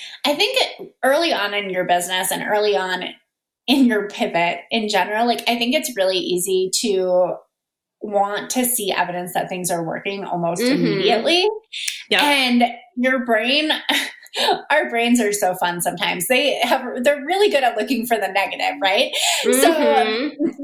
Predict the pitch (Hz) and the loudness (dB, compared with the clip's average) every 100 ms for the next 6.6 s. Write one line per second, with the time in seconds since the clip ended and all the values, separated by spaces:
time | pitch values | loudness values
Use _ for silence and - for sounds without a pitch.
0 | 320 330 381 370 370 - 403 302 254 254 | 2 2 2 0 -2 -2 0 0 -2 0
1 | 277 254 226 208 220 214 247 233 208 202 | 2 2 0 -2 0 2 4 4 2 0
2 | - 233 - 208 190 190 190 - - 190 | -2 -2 -4 -2 -2 -2 -4 -6 -4 -4
3 | 175 165 - - - - 220 202 190 196 | -4 -8 -10 -6 -8 -2 2 2 2 2
4 | 185 185 214 - - 220 226 254 233 240 | 0 0 0 0 -4 0 0 2 -2 0
5 | 233 208 - 226 240 240 233 - - - | -2 -2 -2 0 0 0 0 0 -2 -2
6 | - - - - 190 | -6 -8 -8 0 0